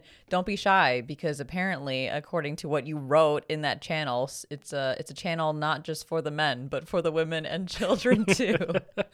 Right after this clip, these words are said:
Speaker 2: Yeah, it's for all Star Wars fans, whether you love the prequels, the originals, the sequels. Um, if you were into the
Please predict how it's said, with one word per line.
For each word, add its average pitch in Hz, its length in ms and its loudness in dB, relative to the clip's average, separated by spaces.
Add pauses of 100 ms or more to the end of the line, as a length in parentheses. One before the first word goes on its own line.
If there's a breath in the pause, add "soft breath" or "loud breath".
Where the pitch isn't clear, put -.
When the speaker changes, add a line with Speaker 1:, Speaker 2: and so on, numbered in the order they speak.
(440 loud breath)
Speaker 2:
Yeah, 208 140 4
it's - 140 2
for 202 180 8
all 208 160 12
Star 147 320 10
Wars 127 160 8
fans, 101 320 0
whether 101 180 -2
you 104 80 0
love 101 160 -2
the 98 80 -6
prequels, 151 580 4
the 104 100 0
originals, 123 500 4
the 95 120 -8
sequels. 117 680 2 (380 loud breath)
Um, 95 360 -4
if 104 240 -10
you 101 300 -4
were 104 160 0
into 107 640 -2 (560 soft breath)
the 107 100 -6